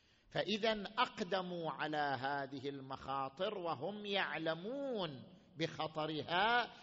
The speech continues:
تفويضاً للأمر إلى الله عز وجل، ورغبة فيما أعد إليهم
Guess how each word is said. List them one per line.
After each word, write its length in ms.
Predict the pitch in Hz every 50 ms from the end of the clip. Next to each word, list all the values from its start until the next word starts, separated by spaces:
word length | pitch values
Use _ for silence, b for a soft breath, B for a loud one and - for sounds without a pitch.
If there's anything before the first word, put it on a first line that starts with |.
| B B B B
تفويضاً 920 | 196 175 - - - 165 170 190 226 254 262 254 226 208 175 180 180 175
للأمر 960 | 165 156 143 139 143 170 170 165 160 165 - - 220 233 233 214 196 175 165
إلى 340 | 160 160 151 170 175 170 170
الله 680 | 165 165 165 165 170 185 208 220 208 180 165 151 170 165
عز 380 | 143 151 165 160 147 143 143
وجل، 540 | 170 170 165 170 165 156 190 226 247 247 220 B B B B B
ورغبة 1160 | 165 185 196 202 202 226 269 311 269 226 214 226 196 220 202 170 - - 185 175 160 151 135 120 - -
فيما 640 | 156 170 170 165 160 160 160 165 160 156 143 -
أعد 480 | 156 147 - 131 151 147 139 127 117 135
إليهم 800 | 147 127 139 151 147 147 143 143 131 127 110 143 139 135 127 113